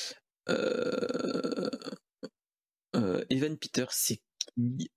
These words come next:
heu, comme acteur ? Il a fait quoi comme autre, heu, film ou série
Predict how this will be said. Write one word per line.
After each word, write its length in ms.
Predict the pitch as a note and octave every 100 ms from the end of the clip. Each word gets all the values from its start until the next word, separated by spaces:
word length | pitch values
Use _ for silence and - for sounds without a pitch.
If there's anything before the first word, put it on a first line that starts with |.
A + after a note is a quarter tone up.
| -
heu, 280 | - - -
comme 280 | - A#2+
acteur ? 280 | A#2 - C#3+
Il 100 | C3
a 60 | A2+
fait 200 | - A#2+
quoi 240 | - F3+
comme 260 | - A#2+ A#2+
autre, 320 | D3 - - B2+
heu, 160 | A#2 - - - -
film 560 | - - D#3+ D#3+ B2 - -
ou 120 | A3+
série 580 | - - - C3 B2+ F#3